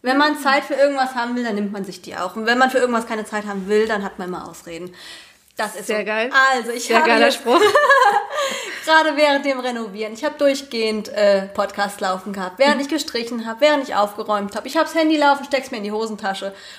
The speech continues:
Speaker 1: und dann umgibt mich immer so ein bisschen. <laughs>
Speaker 2: Mhm.
Speaker 1: Oder ansonsten, wenn ich Bilder bearbeite.
Speaker 2: Mhm.
Speaker 1: Wenn ich irgendwie eine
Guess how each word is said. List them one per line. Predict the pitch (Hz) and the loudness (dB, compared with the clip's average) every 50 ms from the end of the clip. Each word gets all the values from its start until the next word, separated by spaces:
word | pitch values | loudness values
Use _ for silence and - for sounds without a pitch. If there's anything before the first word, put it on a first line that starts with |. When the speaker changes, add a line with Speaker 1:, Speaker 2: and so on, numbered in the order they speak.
| - - | -6 0
Speaker 1:
und | - 359 320 | 2 4 6
dann | 311 285 277 | 6 4 4
umgibt | 269 262 240 233 240 233 240 - - | 2 0 0 0 -2 -6 -8 -8 -8
mich | 233 226 - | -8 -6 -6
immer | 226 220 214 208 196 | -6 -6 -4 -4 -4
so | 214 | -4
ein | 214 202 | -4 -6
bisschen. | 208 214 - - - 208 202 277 277 277 403 | -6 -8 -8 -8 -8 -4 -2 0 2 4 4
<laughs> | 392 320 - 220 208 254 | 6 6 6 4 4 4
Speaker 2:
Mhm. | 254 233 285 330 339 - 392 381 - - - - - - - - - - | 2 2 0 -2 -4 -6 -8 -8 -8 -10 -12 -16 -18 -18 -20 -20 -14 -4
Speaker 1:
Oder | - 285 285 277 285 277 269 - | 2 4 6 6 6 4 2 2
ansonsten, | 254 277 262 262 277 285 302 - - 294 277 | 0 0 2 2 2 2 0 -2 -4 -4 -2
wenn | 277 285 | -2 -2
ich | 285 - - | -4 -4 -4
Bilder | 320 320 320 294 | 0 0 0 0
bearbeite. | - - - 180 202 196 208 202 190 190 196 196 196 - - - | 0 -2 -4 -4 -4 -2 -2 -4 -4 -4 -6 -8 -8 -10 -2 0
Speaker 2:
Mhm. | 226 233 - - - | 2 2 2 0 0
Speaker 1:
Wenn | 254 254 262 | 0 0 0
ich | 254 254 | 0 2
irgendwie | 262 277 269 277 269 269 269 269 262 262 | 2 2 2 2 -2 -6 -6 -4 -4 -4
eine | 240 247 254 247 247 247 247 240 240 | -2 -2 -2 -2 -2 -2 -2 -4 -6